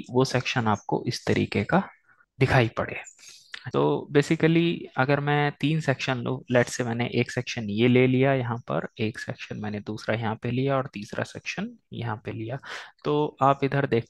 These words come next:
पा रहे होंगे, ये हो गया हमारा पहला section, ये हो गया हमारा दूसरा section और एक ही हो गया हमारा third section। तो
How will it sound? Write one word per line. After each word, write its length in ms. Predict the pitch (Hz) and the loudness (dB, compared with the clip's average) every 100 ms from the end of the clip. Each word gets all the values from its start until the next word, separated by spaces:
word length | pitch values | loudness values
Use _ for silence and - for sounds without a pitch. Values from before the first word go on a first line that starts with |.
| - | -2
पा 100 | 120 | -2
रहे 120 | 123 | -2
होंगे, 380 | 113 104 123 156 | -4 -4 -6 -6
ये 240 | 127 120 | -6 -4
हो 160 | 120 113 | -4 -4
गया 180 | 127 | -2
हमारा 420 | 113 110 110 110 113 | -2 -2 -2 0 -2
पहला 340 | - 104 110 | -2 0 0
section, 540 | 127 123 - 143 143 | -2 -6 -6 -6 -6
ये 120 | 135 107 | -6 -8
हो 100 | 117 | -6
गया 140 | 123 | -8
हमारा 340 | 113 113 104 - - - - _ - | -6 -6 -6 -8 -14 -18 -20 _ -10
दूसरा 340 | 101 - 131 | -10 -2 0
section 600 | 123 120 - - 143 147 - | 0 -2 -4 -4 -6 -8 -12
और 340 | 123 120 - - _ _ _ | -12 -10 -12 -18 _ _ _
एक 180 | 110 107 - | -8 -8 -8
ही 60 | |
हो 100 | 101 | -8
गया 120 | 113 110 | -6 -6
हमारा 300 | 95 156 196 _ _ - | -4 -4 -6 _ _ 0
third 140 | 117 104 | 0 0
section। 420 | - - - 143 - - - _ - | -6 -14 -16 -16 -16 -12 -14 _ 0
तो 280 | 143 143 | 2 0